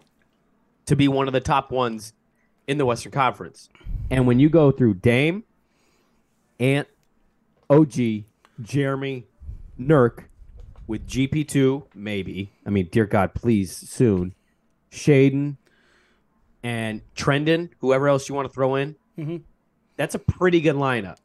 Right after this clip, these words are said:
Speaker 2: You're still
Speaker 1: And I
Speaker 2: missing some stuff, but you're, you're getting, you're getting
Speaker 1: But you're pretty
Speaker 2: closer.
Speaker 1: close. You're
Speaker 2: Yeah.
Speaker 1: pretty close. Now, obviously, some backup size would be good. I know Drew's been a great story and been fun, and I love watching Drew Eubanks have some success
Speaker 2: Mm-hmm.
Speaker 1: here. But, you know, some more size would be,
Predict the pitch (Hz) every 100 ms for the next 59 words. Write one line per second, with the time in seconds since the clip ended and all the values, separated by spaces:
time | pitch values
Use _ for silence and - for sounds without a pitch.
0 | - 226 226 269 233 240 247 226 196 170
1 | 185 156 - - 180 165 151 170 165 160
2 | 214 196 147 170 180 147 185 220 226 226
3 | 175 220 233 240 226 180 151 104 - -
4 | 196 220 202 202 175 131 - 160 160 175
5 | 170 185 185 147 147 151 165 156 - 147
6 | 147 151 131 147 135 139 127 135 147 143
7 | 139 135 123 135 - 143 131 131 127 127
8 | 127 - 151 143 139 135 120 113 143 139
9 | 135 120 113 123 120 120 120 - 113 117
10 | 113 113 113 107 - - _ - 120 -
11 | 113 104 104 - 113 175 117 139 - 123
12 | - _ - _ _ - 190 160 147 -
13 | 165 160 175 160 170 156 160 127 131 127
14 | 139 127 120 117